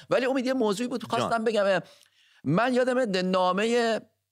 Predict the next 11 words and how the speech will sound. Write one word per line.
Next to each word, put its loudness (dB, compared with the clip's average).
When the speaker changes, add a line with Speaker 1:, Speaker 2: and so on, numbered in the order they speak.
Speaker 1:
نامه 0
استعفای 0
میرحسین 0
موسوی -2
رو -6
می‌خوندم -4
زمانی -2
که -4
نخست -4
وزیر -4
بود -4